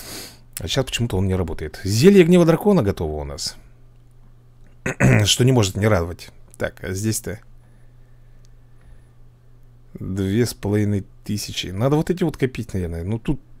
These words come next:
тут, конечно, опупеешь, ребята, всё вот это приобретать, если честно. Это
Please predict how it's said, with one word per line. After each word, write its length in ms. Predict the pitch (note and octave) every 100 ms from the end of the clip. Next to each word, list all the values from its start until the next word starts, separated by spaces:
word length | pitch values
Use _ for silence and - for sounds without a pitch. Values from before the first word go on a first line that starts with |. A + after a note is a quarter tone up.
| - - - -
тут, 160 | - C3+
конечно, 320 | D3+ C#3 D3
опупеешь, 420 | C3 D#3+ F3 C#3
ребята, 280 | A#2+ A2+ G2+
всё 180 | F#2+ A#2
вот 140 | G#2+
это 140 | G#2 G2+
приобретать, 920 | G2+ G#2 G2+ G2+ - B2+ D#3+ - - - - - -
если 280 | - F2 F2+
честно. 500 | - - E2+ - D#2+ - - - - - - - - - - - - - - - - - - -
Это 800 | - G2 G#2 G#2+ G#2+ G2+ G2 F2+